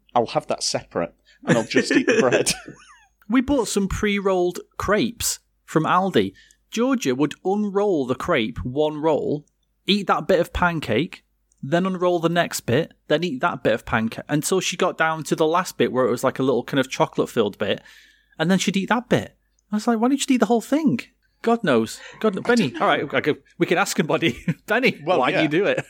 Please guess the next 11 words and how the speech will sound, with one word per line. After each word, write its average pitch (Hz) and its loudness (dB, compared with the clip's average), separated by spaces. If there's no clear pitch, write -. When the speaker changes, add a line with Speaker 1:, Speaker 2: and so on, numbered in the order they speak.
Speaker 3:
Um, 226 0
I'm 190 -2
gonna 220 -2
say, 170 -2
bear 233 0
with 196 -2
me 139 -2
here, 135 0
'cause 143 -4
I, 175 2
I 160 0